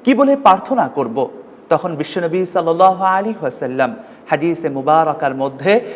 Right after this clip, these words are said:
সেই বিষয়টি জানিয়ে দিয়েছেন। তিনি বলেছেন, "আল্লাহুম্মা ইন্নাকা আফুউন কারীম তুহিব্বুল আফওয়া ফা'ফু আন্নী।" হে আল্লাহ, আপনি তো ক্ষমাশীল, ক্ষমা করতে পছন্দ করেন,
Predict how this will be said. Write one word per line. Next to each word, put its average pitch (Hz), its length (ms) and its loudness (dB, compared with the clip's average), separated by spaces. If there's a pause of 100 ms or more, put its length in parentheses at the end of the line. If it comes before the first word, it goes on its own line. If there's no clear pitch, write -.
(120)
সেই 190 140 4
বিষয়টি 160 520 2
জানিয়ে 143 380 -2
দিয়েছেন। 123 400 -2 (320)
তিনি 143 160 0
বলেছেন, 151 440 0 (400)
"আল্লাহুম্মা 220 840 4
ইন্নাকা 262 560 -2
আফুউন 185 640 -4
কারীম 165 440 -4 (280)
তুহিব্বুল 175 520 -4
আফওয়া 214 540 0 (260)
ফা'ফু 156 360 0
আন্নী।" 139 520 -6 (420)
হে 196 160 4
আল্লাহ, 143 560 2 (200)
আপনি 190 240 0
তো 269 120 -4
ক্ষমাশীল, 214 760 0 (140)
ক্ষমা 220 260 0
করতে 285 380 -4
পছন্দ 208 440 -2
করেন, 135 320 -2